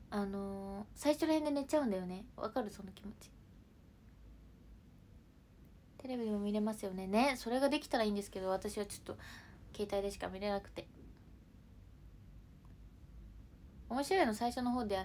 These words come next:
えー、そうなの？私、中盤が一番面白いと思うよ。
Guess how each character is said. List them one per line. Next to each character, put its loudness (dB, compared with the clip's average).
え 12
ー、 12
そ 10
う 12
な 12
の？ 6
私、 2
中 12
盤 12
が 12
一 8
番 12
面 10
白 8
い 10
と 4
思 2
う 0
よ。 -4